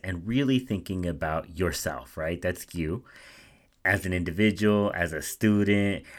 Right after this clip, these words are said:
right? And giving yourself some credit on everything that you're doing. And the reason we kinda wanna do this episode is because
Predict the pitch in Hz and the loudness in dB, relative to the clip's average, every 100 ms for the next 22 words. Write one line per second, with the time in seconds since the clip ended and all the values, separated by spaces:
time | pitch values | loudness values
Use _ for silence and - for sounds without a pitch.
0 | - 90 95 98 98 92 147 180 165 147 | -4 2 2 2 -4 0 0 0 -2 0
1 | 135 117 - 107 - 95 87 87 80 - | 0 0 0 -4 0 2 2 -2 -6 -4
2 | 98 92 101 95 92 87 80 76 71 78 | -2 2 0 0 -2 -2 -4 -6 -6 -6
3 | 76 71 65 - _ _ _ _ - 104 | -6 -10 -14 -20 _ _ _ _ -2 0
4 | 92 90 90 110 101 156 233 262 302 202 | 2 0 0 0 2 2 0 0 0 0
5 | 185 170 151 143 117 117 113 110 110 107 | 2 2 4 4 4 2 4 2 2 2
6 | 113 107 92 101 95 107 90 | 4 4 2 0 0 0 -2